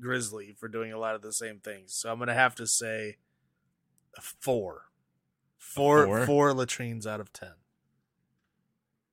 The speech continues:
Speaker 2: Okay. That's fair. Um, <sighs> you know me and my camp.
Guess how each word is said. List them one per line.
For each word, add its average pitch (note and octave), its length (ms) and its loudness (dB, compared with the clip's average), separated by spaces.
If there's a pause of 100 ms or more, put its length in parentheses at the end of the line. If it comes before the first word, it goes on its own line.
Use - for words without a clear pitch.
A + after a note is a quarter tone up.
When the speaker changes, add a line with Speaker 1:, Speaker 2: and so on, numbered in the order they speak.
(260)
Speaker 2:
Okay. C#3+ 180 -2 (360)
That's - 180 -8 (960)
fair. E2+ 280 -10 (840)
Um, E3+ 420 4 (1080)
<sighs> - 1080 -20
you A2+ 120 0
know A#2+ 120 2
me C3 140 2
and C3 100 2
my B2+ 120 2
camp. F#2 380 -4